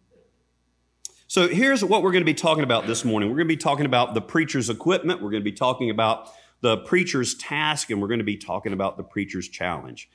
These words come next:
Three bears, three points. It's built into the way human beings listen and think about things. So we're gonna talk about preacher's equipment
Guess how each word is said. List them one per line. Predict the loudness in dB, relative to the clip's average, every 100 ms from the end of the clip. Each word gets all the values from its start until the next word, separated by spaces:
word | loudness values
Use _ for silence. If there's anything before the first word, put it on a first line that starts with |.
| _ _ _ _ _ _ -20 _ _
Three | -2
bears, | 0 0 0 -2 -4 -8 -16 _ -16 -16 -20 _ -20 -20 -20 -20 -20 -4
three | 2 4
points. | 4 0 2 2 0 -6 -8 -20 -20 -20 _ -4
It's | -2 0
built | 2 4
into | 4 2 -2
the | -2
way | 2 0
human | 0 0 0
beings | 0 0 -2
listen | -4 -2 -2 -4
and | -4
think | -4 -6
about | -6 -6 -8 -6
things. | -4 -4 -6
So | -4 -2 -4 -8 _ _ _
we're | -4
gonna | 2
talk | 2 4
about | 0 0
preacher's | -2 -4 -6
equipment | -2 2 4 2 0